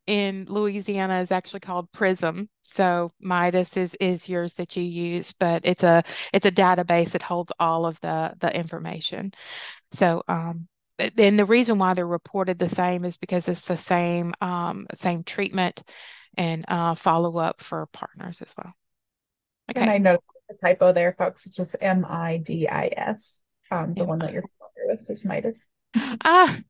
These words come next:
Speaker 1: I keep going with A S, didn't I? <laughs>
Speaker 2: Sorry, here we
Speaker 1: I think that might be a tire. I'm not sure. But anyway, <laughs> um,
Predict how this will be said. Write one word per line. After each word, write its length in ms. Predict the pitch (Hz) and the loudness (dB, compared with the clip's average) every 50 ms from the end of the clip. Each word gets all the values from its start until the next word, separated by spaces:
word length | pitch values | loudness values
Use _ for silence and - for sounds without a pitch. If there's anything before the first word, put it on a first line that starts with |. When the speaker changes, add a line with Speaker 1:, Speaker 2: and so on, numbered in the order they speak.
| _ _ - | _ _ -6
Speaker 1:
I 80 | 220 220 | -6 -4
keep 300 | - - - 359 320 - | -4 0 2 2 2 4
going 360 | 285 285 285 294 294 285 269 | 4 4 4 2 0 0 0
with 120 | 277 262 - - | 0 0 2 2
A 200 | 247 240 240 - | 2 4 4 4
S, 300 | - 202 202 202 196 - | 4 4 4 4 2 2
didn't 240 | - 247 233 208 208 | 2 4 4 4 4
I? 280 | 202 190 190 196 202 - _ _ _ _ _ _ _ - - _ | 2 2 2 0 -2 -6 _ _ _ _ _ _ _ -20 -2 _
<laughs> 0 | - 311 - _ 254 - _ - 214 - _ _ _ _ _ _ _ _ - | 0 0 0 _ -8 -8 _ -10 -14 -14 _ _ _ _ _ _ _ _ -12
Speaker 2:
Sorry, 280 | - - 233 226 226 - | -2 0 0 0 2 2
here 120 | 240 226 | 0 0
we 100 | 226 220 - _ _ _ _ _ - | 0 0 -4 _ _ _ _ _ -2
Speaker 1:
I 60 | 233 | -2
think 300 | - - 359 381 381 - | 2 2 2 2 2 2
that 160 | 320 277 - | 2 0 2
might 240 | - 220 233 220 214 | 2 2 0 0 2
be 140 | 190 214 214 | 2 2 2
a 60 | 190 | 0
tire. 600 | - - - - 190 180 175 170 160 151 147 - - | 0 -4 -8 -6 -4 -4 -2 -2 -4 -4 -6 -6 -6
I'm 160 | 185 180 175 | -6 -4 -4
not 220 | 175 175 - - | -4 -4 -4 -4
sure. 560 | - - - - 175 165 160 165 170 170 175 _ _ | -6 -6 -4 -4 -6 -4 -4 -4 -6 -6 -8 _ _
But 160 | - - - - _ - | -6 -4 -4 -6 _ 2
anyway, 460 | 220 214 214 190 175 - - 190 185 _ _ _ - - 370 311 - _ _ | 4 4 4 4 2 0 -2 -4 -6 _ _ _ -4 0 0 0 -2 _ _
<laughs> 500 | - - - - - - - - 233 - | -12 -8 -6 -6 -6 -6 -8 -8 -2 2
um, 420 | - 247 247 240 233 226 220 214 | 4 6 6 6 6 4 2 -2